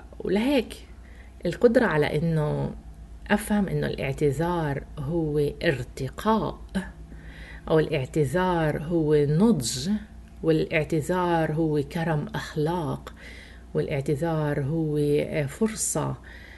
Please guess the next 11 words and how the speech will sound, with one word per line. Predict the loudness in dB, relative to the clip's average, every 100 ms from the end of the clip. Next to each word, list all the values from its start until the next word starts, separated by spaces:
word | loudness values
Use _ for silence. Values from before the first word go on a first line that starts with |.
| -18 -6
آه، | -2 0 0 0 0 0
للإصلاح، | 2 2 2 0 -2 0 2 2 0 0 -2
وفرصة | -4 0 0 0 -2 -2 0 0 2
لتجديد | 2 0 -2 -4 -4 -2 0
التواصل، | 0 2 2 4 2 0 0 2 2
فرصة | 0 -2 -2 -2 -2 0 0 0
ل-، | 0 0 0 0 -2 -4 -8 -12 -12 -12 -12 -4
آه، | 0 2 2 2 0 0 -2 -4 -10 -6
يعني | -2 0 0 -2 -2
إعادة | 0 2 2 2
بناء | 2 2 2